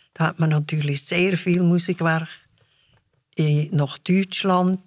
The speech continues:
nach Italien hat man, äh, exportiert, in,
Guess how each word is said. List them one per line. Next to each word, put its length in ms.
nach 180
Italien 800
hat 260
man, 420
äh, 380
exportiert, 1000
in, 220